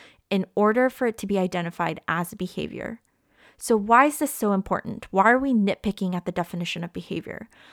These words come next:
Um, because when people make general observations, there are a lot of opinions and biases that are included. Classic examples of this,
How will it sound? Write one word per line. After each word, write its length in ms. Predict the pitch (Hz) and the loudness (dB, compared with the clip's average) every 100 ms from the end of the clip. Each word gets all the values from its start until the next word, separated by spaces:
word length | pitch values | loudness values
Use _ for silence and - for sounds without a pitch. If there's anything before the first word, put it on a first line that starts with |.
| - - _ | -20 -20 _
Um, 160 | 208 202 | 2 2
because 400 | 233 226 277 277 | 0 0 0 0
when 260 | - 277 269 | 0 -2 0
people 540 | - 294 349 381 381 | -4 -2 0 2 0
make 300 | 220 226 208 | 0 0 0
general 460 | - 208 196 214 220 | -2 -2 2 0 0
observations, 920 | 185 180 185 180 180 - 226 262 269 - - _ - | -2 -2 -4 -4 -2 0 2 2 -2 -12 -20 _ -2
there 180 | 240 | 2
are 180 | 285 294 - | 4 4 4
a 80 | 240 | 2
lot 420 | 208 214 226 240 | 2 2 4 2
of 120 | 240 | 0
opinions 640 | 214 - 208 202 226 240 - | -2 0 0 2 2 2 0
and 160 | 202 180 | -2 0
biases 440 | 190 180 175 196 | 2 0 0 -6
that 140 | - 175 | -4 -4
are 80 | 175 | -4
included. 600 | 175 - - - - 220 _ - _ | -6 -6 -6 -6 -10 -12 _ -20 _
Classic 480 | - 233 226 - 247 | -2 2 2 0 -4
examples 600 | 202 - 185 175 180 170 | -6 -2 -2 -2 -4 -4
of 100 | 156 | -6
this, 380 | - 190 - | -6 -8 -8